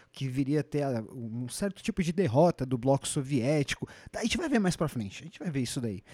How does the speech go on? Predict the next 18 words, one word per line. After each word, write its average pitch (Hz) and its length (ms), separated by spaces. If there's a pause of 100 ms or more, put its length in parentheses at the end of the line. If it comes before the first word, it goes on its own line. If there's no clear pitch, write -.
(360)
E 185 200
então 240 220
o 208 40
que - 120
a - 20
gente 226 160
tem 226 180
que 220 140
ol-, 180 220
observar 170 420
agora 175 300
é 170 40
como 240 360
a 247 40
cultura 196 540
de 151 180
massa 147 540 (680)
contribuíram, 233 1040